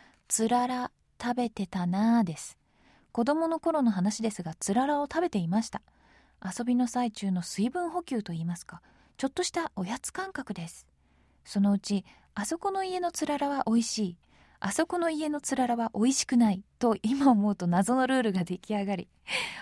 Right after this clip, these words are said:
美味しいつららの家までつららを食べに行ったりしていました。今大人になって言えることは、いい子は真似しないでくださいということでしょうか。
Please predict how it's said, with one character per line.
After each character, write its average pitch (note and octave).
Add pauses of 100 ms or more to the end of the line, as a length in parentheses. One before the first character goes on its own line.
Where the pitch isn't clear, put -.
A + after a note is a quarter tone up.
美 A3+
味 A#3+
し B3+
い A3+
つ -
ら B3
ら C4+
の C4
家 C#4
ま C4+
で F3+
つ G3
ら A#3
ら C4
を C#4
食 D4
べ D#4
に A#3+
行 G#3
っ -
た A3
り G3+
し F#3
て G3+
い G3+
ま G#3
し G#3+
た。 F#3 (720)
今 B3
大 G#3
人 A#3 (120)
に B3
な B3+
っ -
て G#3
言 G3
え G#3+
る A3
こ A#3
と A3
は、 F3+ (280)
い B3
い G#3
子 F#3+
は E3+ (220)
真 F#3
似 G#3
し -
な A#3
い A3
で F3+
く -
だ D#3+
さ F#3
い E3+ (160)
と G3+
い F#3+
う F3
こ F3
と F3+
で F3
し -
ょ D#3+
う -
か。 -